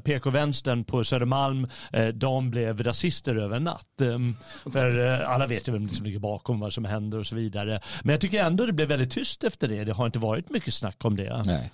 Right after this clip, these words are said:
Speaker 1: efteråt. Att, eh, men det här är ju ett invandringsproblem.
Speaker 2: Men här, här är det ju så, återigen, ehm,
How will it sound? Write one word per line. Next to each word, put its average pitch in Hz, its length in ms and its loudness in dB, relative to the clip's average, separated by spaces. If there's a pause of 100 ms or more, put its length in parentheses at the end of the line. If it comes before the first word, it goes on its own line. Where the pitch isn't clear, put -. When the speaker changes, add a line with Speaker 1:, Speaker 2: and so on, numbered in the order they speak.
Speaker 1:
efteråt. - 640 -2
Att, 113 280 -2
eh, 110 260 4
men 113 120 2
det 113 80 0
här 131 140 2
är 170 60 -2
ju 120 120 4
ett - 100 -2
invandringsproblem. 107 1040 -2 (460)
Speaker 2:
Men 147 120 6
här, 160 200 6
här 165 140 8
är 180 140 8
det 180 60 8
ju 156 260 8
så, 110 320 6
återigen, 139 560 4 (220)
ehm, 120 420 6